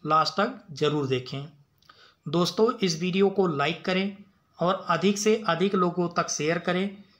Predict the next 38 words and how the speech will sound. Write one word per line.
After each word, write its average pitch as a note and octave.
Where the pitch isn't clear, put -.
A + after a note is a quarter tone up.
जिससे F3
ये G#3+
इन्फॉर्मेशन E3+
अधिक F3+
से G3+
अधिक D#3
लोगों D3
तक G#3
पहुंच D3
सके। C3
अगर F#3
आप G#3
मेरे G3+
चैनल G3+
पर G3
नए E3
हैं, F3+
अभी E3+
तक A3
चैनल F#3+
को F#3+
सब्सक्राइब E3+
नहीं D3+
किया F3
है, E3+
तो D#3+
जल्दी F#3+
से G#3
चैनल F#3
को F3+
सब्सक्राइब D#3
करें F3+
और F3
बेल E3+
आइकन G3
को F3+
प्रेस D#3
करें, F3